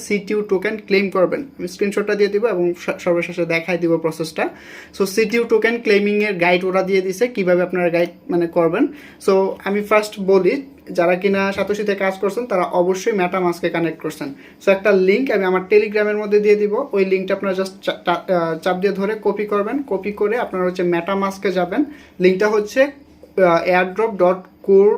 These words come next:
trade dot I O, এই লিঙ্কটা হচ্ছে এইটা। So ওই লিঙ্কটা আপনারা যখন কপি করবেন আমাদের Telegram চ্যানেল থেকে, কপি করার পর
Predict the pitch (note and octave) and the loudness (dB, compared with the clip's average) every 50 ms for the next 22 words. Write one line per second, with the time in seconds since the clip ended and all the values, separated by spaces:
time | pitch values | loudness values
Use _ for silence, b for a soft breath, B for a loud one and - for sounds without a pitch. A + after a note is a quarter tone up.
0 | - - - - - G3 F#3+ G3 F#3+ F3+ - F3+ F3 F3 - - - F#3 F3+ E3 | -2 -8 -10 -4 0 2 2 2 0 0 0 0 0 0 -2 -4 -4 -2 -2 -2
1 | - - - - - - - - - F3 F3 E3+ F3 F3 F#3+ F#3 F3+ F3+ - G3+ | -4 -6 -12 -20 -20 -20 -16 -8 -4 0 0 2 0 0 0 -2 -2 -2 -2 -2
2 | E3+ E3 D#3+ F3 G#3+ D#4 - B B B B B B B - - - - G3+ G#3 | -2 -2 -2 -4 -6 -6 -6 B B B B B B B -6 -4 0 2 4 4
3 | G#3+ G#3 G#3+ G#3 G3+ A3 A3 G#3+ A3+ A3 G#3 G#3+ G#3+ A3+ G#3+ - - A3 A3 A3+ | 4 4 0 -2 -2 -2 -2 0 -2 -2 -2 -4 -4 -6 -4 -2 -2 -2 -2 -2
4 | G#3+ - A3+ A3 G#3+ B3+ D4+ - - - - - - F#3 F#3 F#3 F3+ F#3 F#3 G3+ | -2 0 0 0 0 0 -2 -2 -4 -8 -12 -8 -4 -2 -2 0 -2 -2 0 0
5 | G3 G#3 G#3 G3+ G3 G3 F#3+ G3+ G3+ G3+ G3 G3+ G#3 G3+ G#3 C4+ E4+ - - B | 0 0 0 0 -2 -4 -4 -4 -4 -4 -4 -4 -4 -4 -4 -4 -4 -4 -6 B
6 | B B B B B - G#3+ G#3 G#3+ A3+ G3+ A3 A3 A3 G#3+ A3 | B B B B B 2 2 2 2 2 0 0 0 0 0 0